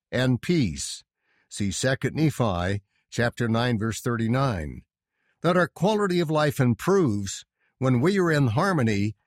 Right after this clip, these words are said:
with the Father and the Son, and that God loves us and is mindful of us and our needs. Note, from a devotional address,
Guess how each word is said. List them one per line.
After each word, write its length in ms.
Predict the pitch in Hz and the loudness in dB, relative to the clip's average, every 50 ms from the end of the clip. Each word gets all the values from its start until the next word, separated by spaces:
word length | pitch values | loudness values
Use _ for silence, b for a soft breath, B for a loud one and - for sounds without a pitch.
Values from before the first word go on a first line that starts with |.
| _ _ _ - | _ _ _ -4
with 140 | - 131 117 | -2 0 2
the 120 | 135 123 | 0 0
Father 460 | - - 139 147 160 156 156 165 156 | 0 0 0 2 2 2 0 0 0
and 180 | 147 143 147 147 | 0 2 2 2
the 100 | 143 123 | 2 2
Son, 580 | - - 165 175 165 131 87 73 76 76 - - _ _ _ _ _ _ _ _ _ - | 0 0 0 2 2 2 0 -2 -4 -6 -8 -12 _ _ _ _ _ _ _ _ _ -2
and 120 | 143 160 | 0 2
that 140 | 185 170 139 | 2 2 0
God 280 | 185 202 196 190 175 147 | 0 0 0 0 0 0
loves 380 | 139 170 202 202 151 104 98 | 0 2 2 2 0 0 -2
us 420 | 92 76 69 67 - - - - _ _ _ _ _ _ - | -2 -4 -6 -8 -10 -10 -12 -12 _ _ _ _ _ _ -2
and 160 | 120 131 135 | 2 4 4
is 200 | 139 143 110 92 | 4 4 2 2
mindful 520 | 110 127 151 175 180 165 - - 165 165 165 | 0 0 2 2 0 0 0 0 2 2 2
of 140 | 190 156 | 2 2
us 380 | 127 107 107 101 - - - - _ _ _ - | 2 0 0 -2 -4 -8 -8 -12 _ _ _ -10
and 160 | - 95 92 90 | -6 -4 -2 0
our 200 | 104 127 135 139 | 0 2 4 4
needs. 720 | 139 135 120 101 87 73 65 64 62 - - - - - _ _ _ _ _ _ _ _ _ _ _ _ _ _ _ _ - | 4 4 4 2 0 -2 -6 -10 -12 -12 -12 -12 -12 -14 _ _ _ _ _ _ _ _ _ _ _ _ _ _ _ _ -2
Note, 360 | 113 131 135 117 87 73 67 _ _ _ _ _ _ _ _ _ _ _ - | 0 2 2 2 0 -2 -8 _ _ _ _ _ _ _ _ _ _ _ -2
from 200 | - 147 151 147 | 0 2 4 4
a 100 | 139 120 | 2 2
devotional 720 | 117 127 120 101 139 165 196 185 - 190 190 190 190 202 | 2 0 2 2 2 2 2 0 0 0 0 2 2 0
address, 640 | 196 151 139 127 113 95 92 101 - - - - | 0 0 0 2 2 2 0 -2 -4 -6 -10 -12